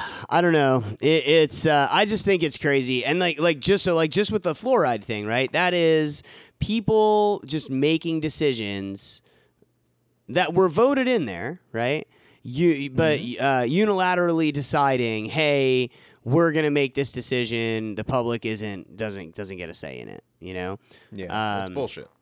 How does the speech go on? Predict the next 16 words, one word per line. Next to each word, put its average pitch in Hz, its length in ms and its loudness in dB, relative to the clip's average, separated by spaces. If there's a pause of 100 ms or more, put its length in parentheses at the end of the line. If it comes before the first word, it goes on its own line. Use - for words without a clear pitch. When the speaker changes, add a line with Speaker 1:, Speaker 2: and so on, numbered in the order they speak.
(160)
Speaker 2:
It's - 140 -20
bullshit. - 400 -18
Speaker 1:
it, 135 160 0
it's 139 200 0
kinda 165 260 0
like, 147 460 2 (360)
uh, 147 220 2
and, 214 160 4
and 226 160 2
again, 233 260 2
and 170 140 2
it's 175 100 0
kinda 196 220 -2
like, 185 140 -2
for 165 160 2
example, 170 500 -4